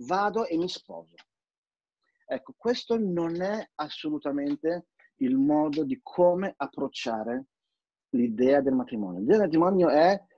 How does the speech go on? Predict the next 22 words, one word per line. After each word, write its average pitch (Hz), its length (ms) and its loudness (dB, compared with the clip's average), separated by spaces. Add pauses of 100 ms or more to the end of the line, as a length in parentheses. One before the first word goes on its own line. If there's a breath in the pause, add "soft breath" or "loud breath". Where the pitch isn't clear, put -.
(140 soft breath)
che 165 480 4 (140)
noi 151 280 0
dobbiamo 135 420 -2 (100)
creare 127 760 -2
in 120 200 -4
primis 127 640 -4
una 139 240 2
famiglia, 107 600 -4 (420 soft breath)
avere 120 380 2
dei 107 160 0
figli, 104 440 -4
cre-, - 260 -4
lo 156 340 4
tov 160 280 4
adam, 139 340 0
lo 135 140 0
tov 123 180 -6
adam, 120 180 -6
come 117 220 -8
prima 117 240 -6
ha - 20 -4
detto, 107 280 -10